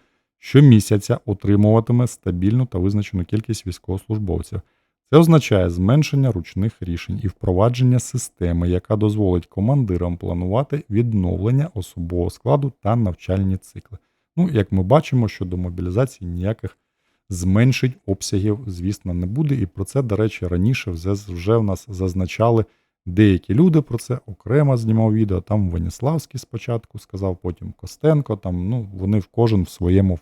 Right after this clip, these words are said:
форматі. Подивіться обов'язково, хто не бачив,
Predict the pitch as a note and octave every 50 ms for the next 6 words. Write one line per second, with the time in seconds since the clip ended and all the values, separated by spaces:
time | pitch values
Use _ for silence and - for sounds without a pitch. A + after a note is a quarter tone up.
0 | _ - G#2 G2+ G2 F2+ E2+ E2 E2 - - - - A#2 A2+ A2+ G2+ E2 E2+ -
1 | - - F#2 F2 F2+ F#2+ G2+ G#2+ - - D#3+ E3 C#3 G#2 - - - F#2 F2 F2+
2 | F2 G2+ A#2 B2+ - - G#2+